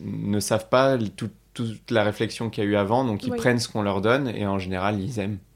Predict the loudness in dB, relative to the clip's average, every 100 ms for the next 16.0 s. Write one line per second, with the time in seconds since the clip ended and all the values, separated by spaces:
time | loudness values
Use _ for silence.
0 | _ _ -12 -10 -10 -12 -12 -12 -14 -16
1 | _ _ -20 -20 -20 -16 -4 -2 2 0
2 | 0 0 0 -2 -4 -12 -6 -4 -2 -2
3 | -4 -6 -10 -4 -4 -4 -6 -6 -4 -6
4 | -6 -6 -6 -6 -4 -2 -2 -4 -4 -4
5 | -4 -6 -6 -6 -6 -10 -16 -12 0 2
6 | 2 -2 -4 -4 -6 -6 -4 -2 -2 -4
7 | -6 -4 -6 -6 -10 -10 -8 -6 -6 -6
8 | -10 -16 -10 -2 2 6 6 6 2 2
9 | 2 2 -2 -4 -10 -8 -4 -2 0 2
10 | 2 0 -2 -2 0 2 4 2 2 -2
11 | 0 0 -2 -2 -2 -2 -2 -4 -6 -4
12 | -4 -4 -6 -8 -10 -6 0 4 6 6
13 | 4 4 4 4 2 2 2 0 0 2
14 | 0 0 -4 -2 -4 -2 -4 -4 -4 -6
15 | -4 -4 0 0 2 2 0 -2 0 -2